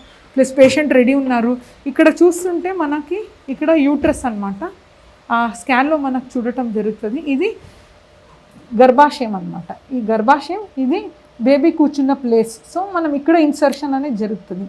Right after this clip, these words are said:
ఇక్కడ ముందు మీకు కనిపించేది ఏంటంటే యూరిన్ బ్యాగ్ అనమాట, we call it as bladder అనమాట. So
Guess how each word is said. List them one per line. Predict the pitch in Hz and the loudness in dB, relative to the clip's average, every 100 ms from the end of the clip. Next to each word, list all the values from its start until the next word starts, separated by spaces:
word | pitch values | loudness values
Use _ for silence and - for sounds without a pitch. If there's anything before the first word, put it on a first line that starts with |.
| - - _ 277 | -14 -20 _ 0
ఇక్కడ | 320 | 2
ముందు | 302 320 330 | 2 2 0
మీకు | 359 339 | -2 -2
కనిపించేది | 320 277 285 320 320 262 285 | -2 -2 -2 -4 -4 -4 -2
ఏంటంటే | 262 247 359 415 | -4 -4 0 2
యూరిన్ | 285 302 311 254 | 4 4 4 4
బ్యాగ్ | 220 214 | 4 4
అనమాట, | 214 196 196 | 0 -4 -4
we | 196 214 | -4 -4
call | 233 233 | 0 2
it | 254 | 4
as | 311 | 4
bladder | 214 214 202 202 | 4 2 4 2
అనమాట. | 214 190 185 175 _ _ - _ - | -4 -8 -12 -16 _ _ -20 _ -2
So | 392 | 0